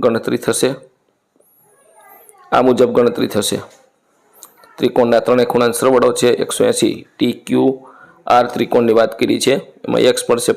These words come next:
પચાસ, ત્યાર પછી પી એસ આર છે એમાં લેવાનું છે, એટલે એસ સો મળશે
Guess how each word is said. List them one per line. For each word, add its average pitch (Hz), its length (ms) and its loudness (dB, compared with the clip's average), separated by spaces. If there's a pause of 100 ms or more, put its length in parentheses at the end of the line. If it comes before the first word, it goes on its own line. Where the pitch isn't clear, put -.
પચાસ, 127 360 2 (540)
ત્યાર 120 240 2
પછી 123 340 -2
પી 131 180 2 (320)
એસ 131 120 2 (1160)
આર 131 120 4 (680)
છે 127 160 2 (240)
એમાં 123 240 2
લેવાનું 120 360 2
છે, 131 100 0 (2500)
એટલે - 120 -2 (140)
એસ 131 100 4 (100)
સો 143 180 4
મળશે 120 420 0